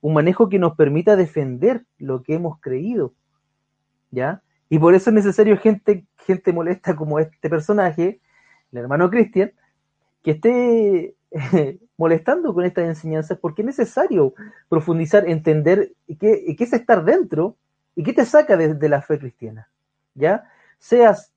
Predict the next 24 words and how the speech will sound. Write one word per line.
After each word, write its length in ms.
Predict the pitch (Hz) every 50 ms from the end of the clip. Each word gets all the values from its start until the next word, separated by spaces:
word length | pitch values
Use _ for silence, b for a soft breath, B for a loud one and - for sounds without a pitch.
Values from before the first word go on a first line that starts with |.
| _ _
seas 280 | _ - 190 196 175 156
metodista, 720 | 151 147 143 143 139 170 269 277 233 240 _ - 190 180
seas 260 | 175 - 180 156 151
presbiteriano, 960 | 156 - 139 123 120 127 113 127 123 147 202 233 226 214 190 165 165 165 196 b b b b b b _
todos 300 | - 220 269 269 - 302
los 180 | 254 240 233 233
cristianos 680 | - 196 180 - - 233 240 226 180 151 175 185 _ _ _
tenemos 640 | - 156 151 147 160 165 165 165 170 170 - _ _ _ _ _ _ -
en 180 | 143 139 143
común 560 | 127 - - 135 131 131 143 139 123 110 107 - _ _ _ _ _ _ _ _ _ _ _ _ _ _ _ _ _ _ _ _
la 160 | - 127 117 117
Biblia, 580 | 139 220 269 269 240 233 220 226 220 240 247 _ _ _ _ _ _ _ _ _ _ _ _
la 160 | - 123 123
doctrina, 840 | 107 110 - _ _ - 180 185 226 208 185 185 185 208 233 _ _ _ _ _ _ _ _ _ _
¿cierto? 460 | - - 143 143 147 _ - 180 208 - _ _ _ _ _ _ _ _ _ _ _ _ _ _ _ -
Y 80 | - 160
la 80 | 151
historia 480 | 135 - - 190 196 156 123 107 - _ _ _ _ _ _ _ _ _ _ _ _ _ _ _
que 100 | - 135
nos 180 | 127 120 - -
une. 240 | 165 127 113 - _ _ _ _ _ _ _ _ _ _ _ _ _ _ _ _ _ _ _ _ _ -
Entonces, 600 | 220 226 220 - 311 254 226 160 135 - - _ -
el 200 | 190 175 165 156
triteísmo 760 | - 349 359 349 370 330 277 214 180 160 156 165 196 220 _